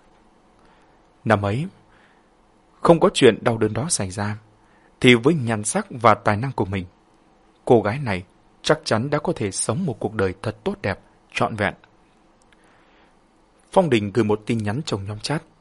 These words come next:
nhắc mọi người mau thu dọn hành lý, chuẩn bị chuyển nhà. Người chuyển đến đầu tiên là Vương Đại Long. Anh ta sống cách đó xa nhất.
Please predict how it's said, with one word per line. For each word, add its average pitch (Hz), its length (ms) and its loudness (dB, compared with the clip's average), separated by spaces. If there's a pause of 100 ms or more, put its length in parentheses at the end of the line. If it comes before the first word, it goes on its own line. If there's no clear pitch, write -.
(520)
nhắc 180 160 4
mọi 135 180 4
người 104 200 2
mau 107 160 -4
thu 113 140 -4
dọn - 200 -4
hành 98 200 -10
lý, 107 220 -4 (240)
chuẩn 110 220 2
bị 104 140 -2
chuyển 101 200 -2
nhà. 95 260 -10 (1400)
Người 120 200 8
chuyển 107 240 0
đến 120 220 -2
đầu 104 240 2
tiên 117 280 0
là 98 140 -2
Vương 101 200 -2
Đại 98 140 -6
Long. 104 200 -8 (840)
Anh 127 160 4
ta 113 180 6
sống 110 220 0
cách 147 180 -4
đó 113 160 -2
xa 117 260 -4
nhất. 104 220 -6